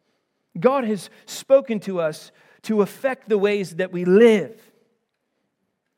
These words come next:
If we're only hearers of that word and not doers, then we haven't really received his word. My greatest prayer right now for the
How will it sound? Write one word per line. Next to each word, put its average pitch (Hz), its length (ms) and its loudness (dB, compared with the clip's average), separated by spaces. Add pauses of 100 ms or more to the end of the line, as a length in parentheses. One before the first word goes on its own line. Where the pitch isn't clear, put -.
(200)
If 233 160 2
we're 294 180 2
only 254 220 2
hearers 269 440 -6
of 185 100 -2
that 185 160 -2
word 190 240 -2
and 208 180 -4
not 226 260 -6
doers, 214 640 -2 (380)
then 247 240 2
we 311 260 -2
haven't 277 380 -2
really 254 340 -4
received 226 560 -8
his 220 220 -6
word. 233 340 -10 (920)
My 277 160 -2
greatest 302 500 -6
prayer 254 260 2
right 196 200 -2
now 190 180 -4
for 220 200 -4
the 202 160 -4